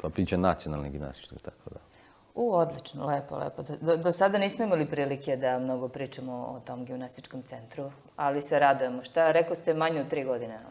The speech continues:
Speaker 1: Manje od tri godine.
Speaker 2: Manje od tri godine, dobro. I imam, e, možda pitanje malo ovako, nije baš uobičajeno, ali vi znate da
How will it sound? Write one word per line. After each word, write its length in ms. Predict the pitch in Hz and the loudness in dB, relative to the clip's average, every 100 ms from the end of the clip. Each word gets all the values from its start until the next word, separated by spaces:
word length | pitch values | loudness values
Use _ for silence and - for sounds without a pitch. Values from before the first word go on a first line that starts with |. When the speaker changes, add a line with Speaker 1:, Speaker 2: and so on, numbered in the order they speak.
| - - _ _ - | -20 -20 _ _ -2
Speaker 1:
Manje 320 | 82 73 76 | -2 -2 -4
od 60 | |
tri 140 | - 78 | -12 -14
godine. 300 | 80 143 131 | -12 -8 -4
Speaker 2:
Manje 300 | 127 127 131 | -4 -4 -8
od 60 | - - | -14 -12
tri 160 | - | -10
godine, 340 | 67 - - - - | -10 -12 -18 -20 -16
dobro. 320 | - - - | -14 -12 -4
I 100 | 156 | -2
imam, 560 | 156 226 247 214 170 190 | -2 0 2 2 -2 -2
e, 100 | 196 202 220 | -2 -2 0
možda 240 | 220 190 | 0 0
pitanje 300 | 185 185 175 | -6 -4 2
malo 180 | 170 151 | 6 6
ovako, 400 | 151 151 139 139 - - - | 4 2 0 -2 -14 -18 -8
nije 160 | 180 175 | 0 4
baš 220 | 180 190 | 4 4
uobičajeno, 520 | 170 160 180 175 170 | 2 2 6 6 8
ali 140 | 160 165 | 6 6
vi 160 | 170 | 2
znate 400 | 151 143 147 - | 4 4 4 2
da 260 | 135 123 | 0 0